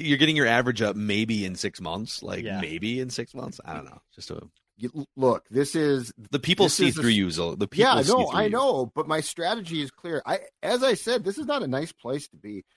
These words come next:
Speaker 3: Like, everyone thinks, "Oh, write that down. Fun. How much fun do you guys have doing that?" This is a cutthroat segment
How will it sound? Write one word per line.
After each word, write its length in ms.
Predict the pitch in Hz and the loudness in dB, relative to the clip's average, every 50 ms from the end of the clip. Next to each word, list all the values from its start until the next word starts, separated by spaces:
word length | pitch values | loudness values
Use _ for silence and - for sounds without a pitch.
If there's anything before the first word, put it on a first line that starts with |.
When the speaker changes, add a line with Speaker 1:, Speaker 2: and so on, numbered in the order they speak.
| _ - | _ -6
Speaker 3:
Like, 220 | 131 143 151 - | -4 -2 0 0
everyone 280 | 170 175 156 175 160 151 | 0 0 0 0 -2 -2
thinks, 180 | 147 156 - - | -2 -4 -4 -4
"Oh, 120 | 247 - | -4 -4
write 180 | 214 160 170 - | -4 -4 -6 -6
that 140 | - 185 160 | -8 -12 -8
down. 260 | - 175 175 175 165 | -6 -4 -4 -2 -4
Fun. 560 | 143 - - - 156 175 214 226 226 220 190 160 | -6 -8 -8 -2 0 2 2 2 2 0 -2 -2
How 140 | 135 147 | -2 -2
much 200 | 165 180 180 - | -2 -4 -6 -8
fun 260 | - - 143 156 180 180 | -10 -10 -8 -8 -8 -8
do 60 | 175 | -8
you 120 | 170 170 | -8 -8
guys 280 | 156 - 156 160 151 151 | -6 -6 -6 -6 -6 -6
have 200 | 165 156 143 139 | -6 -6 -6 -6
doing 260 | 147 160 165 175 170 | -8 -8 -6 -6 -4
that?" 220 | 160 143 107 87 - _ _ _ _ _ | -4 -4 -6 -8 -10 _ _ _ _ _
This 140 | - 147 175 | -10 -8 -8
is 100 | 226 196 | -4 -2
a 100 | 196 147 - _ | -2 -2 -4 _
cutthroat 800 | - - - - 160 165 - _ _ - - 135 127 127 123 - | -16 -8 -2 2 2 2 0 _ _ -8 -4 0 0 0 0 -2
segment 440 | - - 113 110 101 82 85 69 - | -6 -6 -6 -6 -6 -8 -10 -14 -14